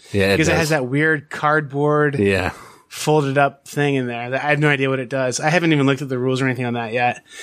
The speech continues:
Speaker 2: But I bli-, I blind bought that. No, I blind traded for it based entirely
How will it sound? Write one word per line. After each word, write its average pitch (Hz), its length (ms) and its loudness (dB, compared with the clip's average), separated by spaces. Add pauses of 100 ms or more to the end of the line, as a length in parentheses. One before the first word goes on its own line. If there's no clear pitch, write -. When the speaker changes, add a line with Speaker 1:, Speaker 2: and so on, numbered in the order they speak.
(240)
Speaker 2:
But 147 280 2
I 170 140 0
bli-, 151 400 -2
I 160 140 0
blind 151 400 2
bought 170 220 0
that. 165 200 2
No, 156 80 2
I 139 100 4
blind 147 300 2
traded 147 340 2
for 127 220 2
it 120 240 -6
based 143 320 0
entirely 151 840 2